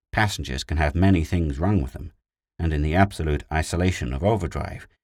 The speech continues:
they can be remarkably affected by each other. "I'll be at the fourth level bar in twenty minutes,"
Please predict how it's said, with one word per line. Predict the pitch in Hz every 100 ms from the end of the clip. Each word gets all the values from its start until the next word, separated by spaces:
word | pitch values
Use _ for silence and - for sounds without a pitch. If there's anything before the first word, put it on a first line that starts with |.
| -
they | -
can | 76
be | 69
remarkably | 69 71 95 98 98 52
affected | 52 - 110 - -
by | - 69
each | -
other. | 98 95 - _ _ _ _ _ _ _ _ _ _ _ _ _ _ _
"I'll | 117 117
be | 135
at | 135
the | -
fourth | 127 107 104
level | 104 92 87
bar | 85 71 62 62
in | 71
twenty | 90 82 78
minutes," | 76 50 - -